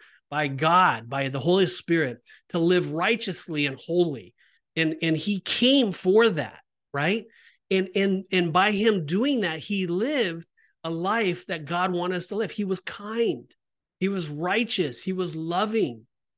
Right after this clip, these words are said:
He was gentle. He was long-suffering. He, he taught us what that looked like. And when we do that, and we surrender to God, and we live that way accordingly, we become like him,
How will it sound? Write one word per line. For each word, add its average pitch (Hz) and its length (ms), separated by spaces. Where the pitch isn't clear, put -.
He 202 80
was 202 200
gentle. 208 540
He 156 140
was 180 180
long-suffering. 180 1040
He, 226 220
he 220 180
taught 233 380
us - 180
what 185 200
that 202 200
looked 220 380
like. 123 340
And 190 220
when 190 240
we 240 240
do 226 400
that, 123 320
and 151 120
we 196 140
surrender 240 500
to 190 120
God, 135 300
and 131 80
we 170 120
live 202 440
that 143 220
way 113 400
accordingly, 147 720
we 208 200
become 208 520
like 196 300
him, 240 480